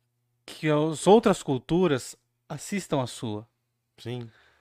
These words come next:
Speaker 1: Né?
Speaker 2: Tem que ter troca.
Speaker 1: De certa forma, essa propaganda é também uma, uma forma de guerra midiática. A
Speaker 2: Sim.
Speaker 1: gente é muito acostumado a ver filme americano, cultura americana.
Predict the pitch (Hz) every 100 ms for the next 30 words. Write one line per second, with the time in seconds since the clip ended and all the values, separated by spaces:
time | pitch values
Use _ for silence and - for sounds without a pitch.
0 | _ _ 131 127 135 110 - 151 - 117
1 | 92 147 214 233 208 160 - 151 175 190
2 | 131 143 135 156 - 165 - 131 131 175
3 | 175 143 165 175 202 175 151 147 143 139
4 | 143 135 131 127 - - 123 - 139 131
5 | 123 123 131 127 123 123 117 123 113 110
6 | - - - - - 131 151 180 214 175
7 | 220 320 - 330 269 202 165 147 143 147
8 | 139 139 135 - 151 139 135 139 135 139
9 | 135 139 - 143 135